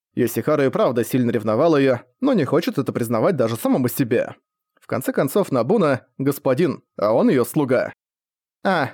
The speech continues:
вот оно что. Ты точно не понял истинной причины, по которой я сделала Нэна твоей младшей сестрой». «Отлично все понял. Не женатый я должен страдать и засыхать без девушек.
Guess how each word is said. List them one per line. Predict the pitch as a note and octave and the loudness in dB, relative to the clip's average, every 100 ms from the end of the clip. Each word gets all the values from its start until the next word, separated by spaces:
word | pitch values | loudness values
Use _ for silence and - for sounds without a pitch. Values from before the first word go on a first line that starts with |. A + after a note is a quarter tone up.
| - | -4
вот | G3+ A3 | -2 0
оно | C#3+ | 0
что. | B2+ C#3+ A#2 - - - _ - | 0 0 -2 -4 -20 -20 _ -2
Ты | |
точно | - - D#3 | -2 -2 -2
не | C#3 | -2
понял | C3+ B3+ E3 | 0 0 0
истинной | F3+ - D3 B2+ | -2 0 -2 0
причины, | B2+ D4+ A#3 - - - | -2 0 -2 -2 -10 -8
по | - | -4
которой | C#4 A#3 E3+ | -2 0 2
я | C#3 | 0
сделала | B2+ F3+ C#3+ C3 | 2 2 2 2
Нэна | D#3 D4+ | 2 0
твоей | C#4 C4 E3 | 2 2 2
младшей | C#3 C3+ D3 | 0 0 -2
сестрой». | D3+ E3 C#3+ A2 - _ _ _ | -4 -2 -2 -2 -8 _ _ _
«Отлично | F#2+ F#2+ D3 A#3 B3 G3+ | -4 -2 0 0 0 0
все | F#3+ | 0
понял. | - E3 B2+ - - _ - | 0 0 0 -2 -10 _ -4
Не | A2 | -2
женатый | G#2+ C3+ G#3 D#3 | 0 0 0 2
я | G3 | 2
должен | F#3 E3 D#3+ | 2 2 0
страдать | - D3 A3+ | 0 0 2
и | D3+ | 0
засыхать | D#3 D3 A#3 | -2 0 0
без | D#3 C3+ | 0 0
девушек. | E3+ D3 - - | 2 0 0 -4